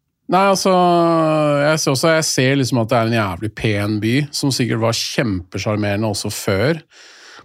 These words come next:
Jeg syns ikke det er så sjarmerende, altså, når du har liksom drita briter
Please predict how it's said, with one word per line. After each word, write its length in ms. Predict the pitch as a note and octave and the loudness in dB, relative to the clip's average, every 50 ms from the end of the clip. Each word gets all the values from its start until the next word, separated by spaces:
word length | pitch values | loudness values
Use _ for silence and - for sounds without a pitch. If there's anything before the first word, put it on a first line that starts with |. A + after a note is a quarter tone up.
| _ - | _ -10
Jeg 40 | - | -6
syns 520 | - - - C3 A#2 A2+ A2 G#2 - - | -6 -2 0 0 0 0 0 -2 -2 -2
ikke 100 | D#3+ E3+ | 0 2
det 80 | F3 C#3+ | 2 2
er 80 | B2+ | 2
så 160 | B2 C#3 C#3 C3 | 0 0 0 0
sjarmerende, 400 | F3 E3+ D#3+ C3 A#2 A#2 B2+ D#3+ | 2 2 2 2 2 2 2 2
altså, 240 | F#3 F3 - - E3 | 2 2 0 0 2
når 120 | D3+ D3+ | 2 2
du 60 | D3+ | 0
har 460 | D3 - - C3 A#2 A#2 A#2+ C3+ D3+ D3 | 0 0 0 0 2 2 2 2 2 2
liksom 520 | D3 C3 B2+ C3 C3 C3+ C#3 C3+ C3+ C3 - _ _ _ - - - - _ _ _ - | 2 0 0 0 2 2 2 0 0 -4 -8 _ _ _ -20 -20 -20 -20 _ _ _ -8
drita 680 | C#3+ C3+ B2+ D#3+ D#3 D3+ C3 A2+ G#2+ G2+ - - C3+ B2+ | -6 0 0 2 4 4 2 2 0 -2 -2 0 0 0
briter 840 | B2 C3 B2+ B2+ A#2 G#2 G2 G2+ - _ - B2 B2 B2 B2+ C3+ B2+ | 2 2 2 2 2 0 -2 -6 -6 _ 0 2 2 2 0 -2 -6